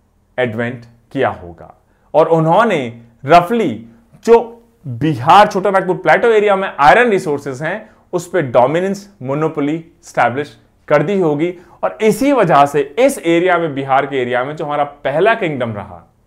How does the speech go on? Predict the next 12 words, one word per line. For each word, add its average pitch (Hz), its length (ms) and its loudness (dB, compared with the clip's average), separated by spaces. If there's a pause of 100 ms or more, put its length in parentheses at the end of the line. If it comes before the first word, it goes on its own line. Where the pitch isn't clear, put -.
(600)
जिसको 175 420 -6 (340)
मगधर 151 380 2
एम्पायर, 147 360 0
मौर्यन 156 280 0
एम्पायर, 143 280 -2
एटसेटरा 170 340 -4
जो 151 100 -8
बाद 131 280 2
में 180 80 -6
आए, 147 320 -2 (280)
यहीं 165 460 0
से 196 560 2